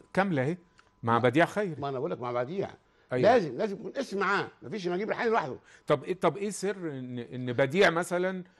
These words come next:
Speaker 1: ما انفردش بالتأليف، آه، لوحده وقال له: "أنا مش محتاجك"؟
Speaker 2: لا،
Speaker 1: لو
Speaker 2: انفرد.
Speaker 1: هو، لو هو مش محتاجه.
Speaker 2: انفرد لفرق أخرى. يعني، آه،
Speaker 1: آه.
Speaker 2: يعني
Speaker 1: لكن
Speaker 2: بديع خيري
Speaker 1: فرقة نجيب الريحاني
Speaker 2: لازم
Speaker 1: يبقى
Speaker 2: مع
Speaker 1: لازم
Speaker 2: نجيب.
Speaker 1: التأليف مع
Speaker 2: يعني،
Speaker 1: نجيب.
Speaker 2: يعني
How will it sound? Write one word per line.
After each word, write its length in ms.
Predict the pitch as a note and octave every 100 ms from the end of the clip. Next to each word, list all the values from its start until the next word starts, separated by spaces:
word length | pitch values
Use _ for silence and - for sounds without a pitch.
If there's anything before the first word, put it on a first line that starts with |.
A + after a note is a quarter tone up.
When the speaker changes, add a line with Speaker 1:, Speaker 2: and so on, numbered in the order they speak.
| _
Speaker 1:
ما 100 | B2
انفردش 500 | B2+ - C#3+ F#3 -
بالتأليف، 640 | C#3 - B2 C#3 E3+ - C#3
آه، 260 | B2+ B2+
لوحده 400 | B2+ C3 F3 D3+ C#3
وقال 200 | D3+ E3+
له: 180 | D3
"أنا 340 | D3+ D#3+ D#3 D3+
مش 180 | C#3 -
محتاجك"؟ 420 | B2+ G#2+ F3 A#2+
Speaker 2:
لا، 600 | B2 B2+ C#3+ E3 F3 - A#2
Speaker 1:
لو 160 | B2
Speaker 2:
انفرد. 140 | B2+ E3+
Speaker 1:
هو، 100 | F#3
لو 100 | D3
هو 140 | D#3+
مش 200 | F#3 D#3+
محتاجه. 380 | D3 - E3 A2+ -
Speaker 2:
انفرد 480 | D3+ B2+ D#3+ F#3 C3
لفرق 420 | C3 - G#3+ G3 -
أخرى. 400 | G3+ - F2+ - - _ -
يعني، 580 | B2+ G#2+ A2 A2+ A2 - G#2+
آه، 20 |
Speaker 1:
آه. 640 | A2 A#2 A#2 A2+ A2 G#2+ G2+
Speaker 2:
يعني 400 | C3 A#2+ B2 B2
Speaker 1:
لكن 200 | B2 C3+
Speaker 2:
بديع 140 | C3
خيري 180 | G#3+ A#3+
Speaker 1:
فرقة 240 | F#3+ F#3+ D#3+
نجيب 240 | D#3 D3+ G3
الريحاني 480 | F3 - F#3 G#3+ G#3+
Speaker 2:
لازم 300 | C#4 F#3 G#3
Speaker 1:
يبقى 100 | F#3
Speaker 2:
مع 60 |
Speaker 1:
لازم 140 | E3+ E3
Speaker 2:
نجيب. 120 | D#3
Speaker 1:
التأليف 420 | - C#3+ D#3 -
مع 80 | F3
Speaker 2:
يعني، 300 | D3+ C#3 D3+ D3+
Speaker 1:
نجيب. 120 | C#3 -
Speaker 2:
يعني 560 | D3 B2+ B2+ B2+ B2